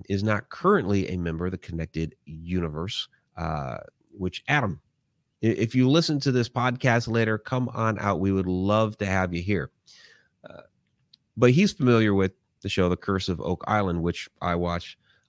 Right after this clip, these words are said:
uh, extensively as well. And they have found artifacts and connections from Oak Island to Rome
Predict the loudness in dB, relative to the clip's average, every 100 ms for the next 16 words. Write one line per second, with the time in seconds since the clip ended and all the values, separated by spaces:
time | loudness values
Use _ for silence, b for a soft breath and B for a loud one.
0 | -10 -6 -4 -6 -8 -14 -10 -2 -2 -2
1 | 0 0 0 -2 -2 -2 -2 2 2 2
2 | -2 _ _ 0 2 2 -2 0 0 2
3 | 0 -2 -4 -2 0 2 2 0 -2 -8
4 | _ _ 2 4 4 -2 -16 _ -2 -2
5 | -2 -6 -6 -6 -2 0 2 0 -4 -4
6 | -6 -2 0 0 0 -2 0 -2 -4 -8
7 | _ _ _ _ _ _ _ -4 -2 0
8 | 2 4 2 0